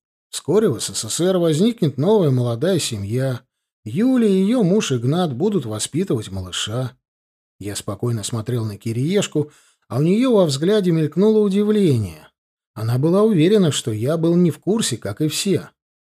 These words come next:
«И, по-твоему, то, что произошло, это нормально?» — с вызовом спросила она меня. «Нет, конечно. На мой взгляд, слишком рано. Могла бы ещё погулять и пожить в своё удовольствие.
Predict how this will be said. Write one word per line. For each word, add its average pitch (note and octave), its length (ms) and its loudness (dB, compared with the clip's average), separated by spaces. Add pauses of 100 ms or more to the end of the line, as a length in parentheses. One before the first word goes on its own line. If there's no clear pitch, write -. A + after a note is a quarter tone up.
(920)
«И, G3 120 4
по-твоему, A#3+ 640 2
то, G3+ 160 0
что D#3 200 -2
произошло, D3+ 680 0
это D3+ 200 0
нормально?» — F#3 720 0 (320)
с - 120 -12
вызовом G3+ 520 2
спросила D#3 560 -2
она D3+ 120 2
меня. D3 480 0 (880)
«Нет, B2+ 300 -8
конечно. C#3+ 560 -8 (220)
На B2+ 140 -6
мой A#3+ 180 0
взгляд, D#3 340 -4
слишком B2+ 440 -6
рано. C#3 400 -2 (360)
Могла C4 360 2
бы G#3+ 100 2
ещё D#3+ 220 0
погулять D#3 520 2
и B2+ 60 0
пожить A#2+ 480 -4
в - 60 -10
своё E3 340 0
удовольствие. D#3 840 2